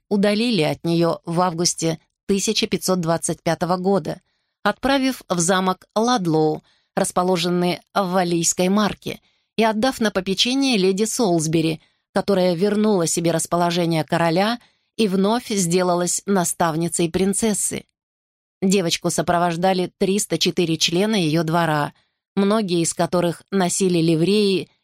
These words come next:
геральдических цветов принцессы – синего и зелёного. Среди них был и учитель Марии, доктор Феттерстон. Екатерина очень скучала по дочери,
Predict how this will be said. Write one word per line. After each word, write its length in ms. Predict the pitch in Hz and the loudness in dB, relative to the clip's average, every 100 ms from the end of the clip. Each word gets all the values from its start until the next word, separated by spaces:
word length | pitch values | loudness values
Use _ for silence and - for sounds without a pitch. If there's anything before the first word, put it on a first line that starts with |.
| - | -2
геральдических 920 | 196 214 202 175 190 214 196 - 175 | 0 2 0 0 -4 -2 -2 -2 -4
цветов 440 | - 175 - 180 | -2 -2 0 -2
принцессы – 760 | - 202 208 226 185 - - - _ _ _ - | -2 -2 0 -2 -2 -2 -6 -10 _ _ _ -2
синего 600 | - 202 233 226 208 - - | 0 0 0 0 -2 -4 -2
и 80 | 208 | 0
зелёного. 640 | 175 180 151 147 143 - - _ _ _ _ | 2 2 0 -2 -4 -8 -14 _ _ _ _
Среди 360 | - 214 214 220 | -2 0 2 2
них 220 | 240 277 | 0 0
был 260 | 202 226 233 - | 2 2 0 -2
и 80 | |
учитель 500 | 240 247 - 165 160 | 0 0 0 0 0
Марии, 520 | 165 165 180 226 226 - _ _ - | 2 2 2 0 -2 -4 _ _ -2
доктор 520 | 185 196 - 185 180 - _ - | 0 0 -2 -4 -4 -10 _ -8
Феттерстон. 760 | - 247 - - - 160 - - _ _ _ _ _ _ _ - | -6 -2 -4 -4 -4 -4 -4 -14 _ _ _ _ _ _ _ -4
Екатерина 640 | 196 196 190 202 202 196 - | -2 0 0 0 2 0 -2
очень 260 | 196 190 | -2 0
скучала 480 | 185 214 - 247 185 | -2 -2 0 0 0
по 120 | 160 | 0
дочери, 540 | 156 170 156 151 143 | 0 0 0 -2 -6